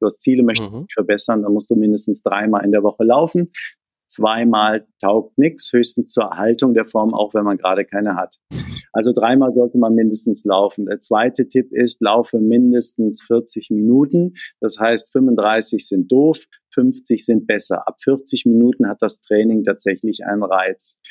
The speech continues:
Speaker 1: Darauf
Speaker 2: Mhm.
Speaker 1: können sich noch die meisten verständigen. Ein ganz großer Fehler, den viele machen, ist, dass sie einseitig trainieren. Deswegen ist der dritte Tipp der Laufcampus-Methode, wenn du schon trainierst, dreimal in der Woche trainierst, trainiere bitte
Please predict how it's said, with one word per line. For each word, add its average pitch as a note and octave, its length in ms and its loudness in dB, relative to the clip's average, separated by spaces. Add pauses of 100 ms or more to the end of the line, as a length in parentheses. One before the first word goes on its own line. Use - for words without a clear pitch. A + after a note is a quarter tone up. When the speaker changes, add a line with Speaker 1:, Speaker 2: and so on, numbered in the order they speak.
(220)
Speaker 1:
Darauf A#2 300 2
Speaker 2:
Mhm. A2 140 -10
Speaker 1:
können A3 180 2
sich B2 160 0
noch A#2+ 200 0
die A2+ 100 2
meisten A#2 560 0
verständigen. G#2+ 920 -2 (320)
Ein A2 220 2
ganz C3+ 320 2
großer C3+ 380 2
Fehler, C#3 520 2
den A#2 180 2
viele A#2 300 0
machen, A#2 420 0
ist, A#2 220 -4
dass A2 140 -2
sie A2+ 200 -2
einseitig A2 680 0
trainieren. G#2+ 560 2
Deswegen A2 360 2
ist G2+ 140 -6
der F#2+ 80 2
dritte C#3 400 0
Tipp D#3+ 240 0
der C#3 100 2
Laufcampus-Methode, A#2 1160 0 (640)
wenn C3+ 420 2
du E3+ 100 4
schon D#3 280 2
trainierst, C3+ 460 4
dreimal B2 300 2
in B2 60 4
der A2+ 100 4
Woche A#2+ 200 2
trainierst, A2+ 540 0
trainiere A2 380 2
bitte - 240 -4